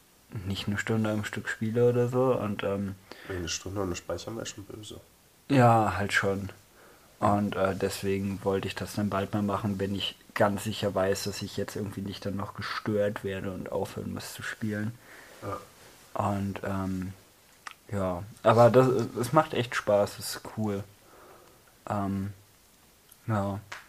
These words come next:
Speaker 2: Also das erste Kapitel ist ja reines Text-Adventure, ich weiß gar nicht, das
Speaker 1: Mhm.
Speaker 2: wird sich auch so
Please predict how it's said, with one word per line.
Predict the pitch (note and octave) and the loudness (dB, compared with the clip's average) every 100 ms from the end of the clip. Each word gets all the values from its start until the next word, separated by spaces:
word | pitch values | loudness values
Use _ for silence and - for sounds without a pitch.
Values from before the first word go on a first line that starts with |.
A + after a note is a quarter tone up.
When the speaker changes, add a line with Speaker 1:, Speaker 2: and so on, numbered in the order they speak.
| - _ _ _ - | -20 _ _ _ -10
Speaker 2:
Also | F#2+ | -8
das | E2+ E2+ - | -6 -6 -6
erste | F#2+ - - | -6 -6 -8
Kapitel | - - F2 G2 | -14 -12 -6 -6
ist | - | -4
ja | F#2+ F#2 F2 - | -4 -2 -4 -6
reines | F#2 F#2+ - | -6 -6 -8
Text-Adventure, | F#2+ - A2+ A2+ A2+ A#2 G#2+ G2+ | -12 -12 -12 -6 -4 -4 -6 -8
ich | |
weiß | G2 - | -10 -10
gar | G2+ | -10
nicht, | G#2+ G#2+ | -10 -12
das | G#2+ A#2+ | -4 0
Speaker 1:
Mhm. | B2+ | 0
Speaker 2:
wird | B2 - | -2 -6
sich | - | -10
auch | |
so | - | -12